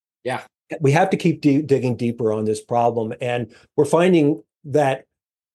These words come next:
Speaker 2: in addition to sort of the, the problem of content consumption and payment and all that stuff, and there, there, there's a huge problem around that. In my conversations, I'm discovering it's also about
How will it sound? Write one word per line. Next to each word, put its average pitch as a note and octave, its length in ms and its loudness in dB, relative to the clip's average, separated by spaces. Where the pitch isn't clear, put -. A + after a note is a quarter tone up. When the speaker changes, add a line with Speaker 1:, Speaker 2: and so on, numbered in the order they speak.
Speaker 2:
in E3 140 4
addition D#3+ 580 4
to C3 600 0
sort E3+ 220 0
of B2 120 -6
the, C#3 220 -2
the C#3 80 -2
problem C#3+ 640 2
of B2 440 -4
content C#3 460 0
consumption C3 680 -2
and B2 120 -2
payment C3 400 -2
and B2+ 100 -6
all B2 160 2
that C3 220 -2
stuff, A#2 360 -6
and C#3+ 120 4
there, D#3+ 120 6
there, D3 220 4
there's C#3+ 180 4
a C3 60 0
huge F#3+ 260 0
problem A#2+ 320 0
around A2+ 320 -6
that. A2 240 -6
In C#3 140 2
my D3+ 120 4
conversations, C#3+ 960 0
I'm D#3 140 -2
discovering D#3 480 2
it's C#3 140 0
also C#3+ 380 2
about B2+ 440 -4